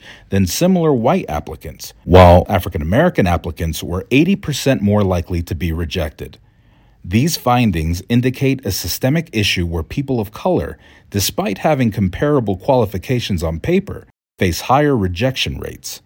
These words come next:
This pattern suggests that the criteria used in digital mortgage lending, which includes factors like income, assets, credit scores, current debt, and liabilities, might disadvantage people of color.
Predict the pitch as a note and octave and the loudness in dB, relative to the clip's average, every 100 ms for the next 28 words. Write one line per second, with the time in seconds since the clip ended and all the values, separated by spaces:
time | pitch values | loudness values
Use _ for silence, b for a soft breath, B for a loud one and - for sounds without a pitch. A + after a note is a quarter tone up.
0 | _ A#2 F#3+ - E3+ D#3 D#3 - F#2 E2+ | _ 0 2 0 -2 0 0 -2 -4 0
1 | A2 A#2+ E2 D#2+ F2 A2 F#2+ - D3+ E3 | 0 -2 -6 -8 -6 -4 -4 -2 0 2
2 | E3 C#3 G#2+ B2+ B2+ G2 F2 A2+ C3+ C3+ | 2 0 0 -2 -2 -2 0 0 -2 0
3 | A2 A2 A#2+ G#2 E2+ F2+ E2 D#2 D2+ D#2 | 0 2 2 0 -2 -4 -4 -4 -6 -10
4 | D2+ b b b E2+ D#2+ E2 - G2 D#2+ | -12 b b b -8 -6 -6 -4 -4 -4
5 | - A2 G#2+ D2 C2+ - - G#2+ G2+ F#2+ | 0 0 0 -8 -8 -14 -6 -2 -2 -2
6 | F2 E2 - b b - F#2+ F#2+ D2+ - | -2 -4 -8 b b -4 -2 -2 -6 -8
7 | - - b b - - F#2 - - D2+ | -14 -18 b b -8 -6 -6 -10 -8 -10
8 | - - _ - C3+ C3 F2+ D#2+ A2 F2 | -10 -16 _ -4 0 2 0 -2 -2 -2
9 | - - F2+ F#2+ F2+ D#2 D2 F3 A2+ D2+ | -6 -8 -4 -2 -2 -2 0 2 2 -2
10 | - - - b b b G#2 C#3+ F3+ D#3+ | -12 -16 -20 b b b 0 2 2 -2
11 | - G#2 B2+ D#3 E2+ D#2 - D#2+ F2 F2+ | -4 -2 0 0 -2 -4 -6 -6 -4 -6
12 | - D#3+ G#2+ - | -4 -4 -4 -8